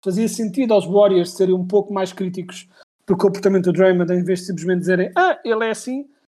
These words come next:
eh, mas a verdade é que isto é o Draymond, que é, quando está com a cabeça no sítio, é essencial para, para a vitória dos Warriors, tanto que até na última final, obviamente que Curry é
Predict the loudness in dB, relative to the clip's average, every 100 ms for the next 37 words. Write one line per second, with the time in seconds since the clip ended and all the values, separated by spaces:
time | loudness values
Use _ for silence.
0 | _ -6 -4 -4 -6 -8 -6 -4 -4 -4
1 | -4 -6 -10 -10 -10 -12 -10 -2 0 0
2 | -2 0 -2 -2 -2 -6 -2 0 0 0
3 | -6 -10 _ _ _ _ 0 0 2 0
4 | 2 2 2 0 -2 -2 -2 0 -2 -4
5 | -10 -20 _ _ _ _ _ 4 6 4
6 | 4 2 4 0 0 2 4 4 0 -8
7 | _ _ _ -4 0 2 0 -2 -2 -2
8 | -2 -2 -2 -2 -6 -4 -2 -2 -4 -12
9 | -20 _ _ _ -2 0 0 -2 -2 0
10 | -4 -2 -2 -4 -6 -8 -6 -4 -4 -4
11 | -8 -14 _ _ _ _ _ _ _ 0
12 | 0 0 -4 -8 -12 -12 -6 -2 -2 -6
13 | -8 -6 -4 -6 -12